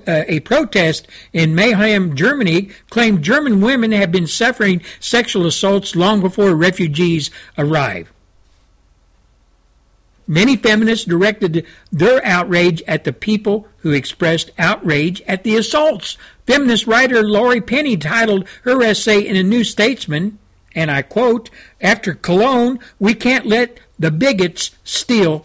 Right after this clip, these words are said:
feminism." She's talking about the people who were speaking out against the rapes of their fellow people, the women of Germany.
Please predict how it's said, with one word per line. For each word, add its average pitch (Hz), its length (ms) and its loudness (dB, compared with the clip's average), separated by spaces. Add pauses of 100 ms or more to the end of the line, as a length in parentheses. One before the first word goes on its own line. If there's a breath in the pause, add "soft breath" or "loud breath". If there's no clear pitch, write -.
(140)
feminism." 143 640 -4 (280)
She's 294 220 -4
talking 254 420 -6
about 240 300 -2
the 233 100 -4
people 240 540 -2 (240 loud breath)
who 262 240 2
were 247 160 0
speaking 294 640 0
out 285 240 0
against 269 420 -2
the 269 100 2
rapes 269 360 0
of 262 120 2
their 247 160 4
fellow 269 460 0 (220)
people, 277 420 0 (240 loud breath)
the 233 220 4
women 269 360 2
of 269 160 -4
Germany. 320 640 0